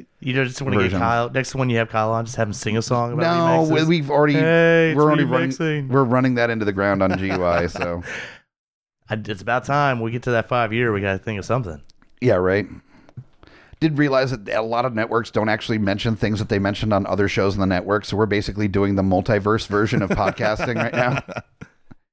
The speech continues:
Speaker 2: So, uh, we've got our, our funny versions. And, uh, is there anything that you're gonna be doing differently with the plot for your,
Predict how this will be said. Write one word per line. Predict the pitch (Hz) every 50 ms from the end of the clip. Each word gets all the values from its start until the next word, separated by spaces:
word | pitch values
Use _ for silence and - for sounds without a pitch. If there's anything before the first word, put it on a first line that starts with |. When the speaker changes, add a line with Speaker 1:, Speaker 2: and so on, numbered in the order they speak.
| _ _ _ _ _ _ _ _
Speaker 2:
So, | - - 95 82 85 87 - _ _ _ _ _ _ _ _
uh, | - 113 113 113
we've | 131 139
got | 131 143 123
our, | 120 117 -
our | 107 117 117
funny | - - 139 135 120
versions. | 104 104 98 98 120 101 101 - - - - - _ _ _ _ _ -
And, | - 123 123 123 123 123 123 123
uh, | 123 123 127 135
is | 147 147
there | 143 151
anything | 165 160 139 156 151
that | 151 143
you're | 131 127
gonna | 139 139
be | 123 123
doing | 120 107 131 135 139 131 127
differently | 120 131 123 - 143 127 123 123
with | 117 113
the | 98 101
plot | - - - 120 113 104 -
for | - 113 107
your, | 98 98 98 95 95 92 92 85